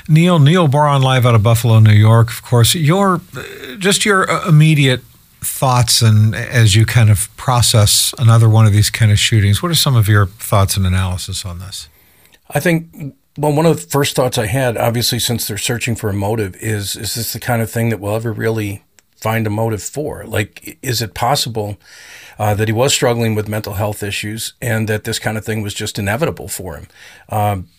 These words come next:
Speaker 2: I, I think that there's a, an attitude prevalent amongst people, especially here in the West and, and in America in general, where we live with a great deal of prosperity. You know, we think that we can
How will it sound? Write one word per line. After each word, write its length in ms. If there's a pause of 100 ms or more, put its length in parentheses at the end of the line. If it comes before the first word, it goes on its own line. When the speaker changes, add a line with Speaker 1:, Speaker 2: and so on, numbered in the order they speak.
(400)
Speaker 2:
I, 260
I 80
think 200
that 160
there's 220
a, 200 (300)
an 340
attitude 480
prevalent 360
amongst 400
people, 240
especially 380
here 140
in 100
the 60
West 400
and, 140
and 120
in 120
America 520
in 100
general, 400
where 180
we 140
live 280 (760)
with 100
a 40
great 180
deal 120
of 80
prosperity. 840
You 80
know, 80
we 120
think 380
that 280
we 160
can 360